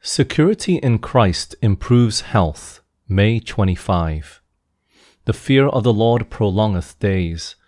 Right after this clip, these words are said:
Proverbs ten twenty-seven. All who are under the training of God need the quiet hour for communion with their own hearts, with nature, and with God. We must individually hear him speaking to the heart.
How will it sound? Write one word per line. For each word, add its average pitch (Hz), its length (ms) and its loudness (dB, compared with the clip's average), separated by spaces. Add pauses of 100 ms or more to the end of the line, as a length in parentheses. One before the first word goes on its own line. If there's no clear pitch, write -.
(240)
Proverbs 123 480 0
ten 85 460 -2 (100)
twenty-seven. 87 800 -4 (960)
All 175 300 6
who 190 220 2
are 113 200 2
under 127 200 2
the 107 120 0
training 113 500 -2
of 85 180 -4
God 85 360 -4 (480)
need 143 260 2
the - 80 0
quiet 139 500 0
hour 107 280 0
for - 180 -6
communion 101 680 -2 (280)
with 101 140 0
their 101 200 2
own 117 180 0
hearts, - 600 -6 (320)
with 110 240 0
nature, 107 560 -2 (400)
and 101 180 2
with 92 200 -2
God. 90 380 -2 (760)
We 143 140 6
must 143 280 0
individually 143 680 2
hear 123 320 2
him 104 160 2
speaking 104 540 -2
to 107 100 -2
the 87 120 -2
heart. 104 480 -4